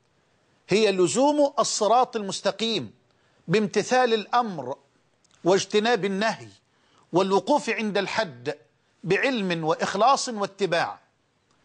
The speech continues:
فهي دائرة على الأقوال والأفعال والأحوال، أي أن تستقيم الأقوال على الصدق، وأن تستقيم الأفعال على الاتباع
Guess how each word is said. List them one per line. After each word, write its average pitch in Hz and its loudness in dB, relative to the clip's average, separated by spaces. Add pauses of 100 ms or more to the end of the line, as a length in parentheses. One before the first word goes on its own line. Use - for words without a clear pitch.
(220)
فهي 247 0
دائرة 214 2
على 190 -2
الأقوال 196 0 (680)
والأفعال 226 0
والأحوال، 190 0 (800)
أي 262 0
أن 277 -2
تستقيم 233 -2
الأقوال 226 0
على 214 0
الصدق، - -6 (560)
وأن 254 -2
تستقيم 226 -4
الأفعال 226 -2
على 247 0
الاتباع 214 0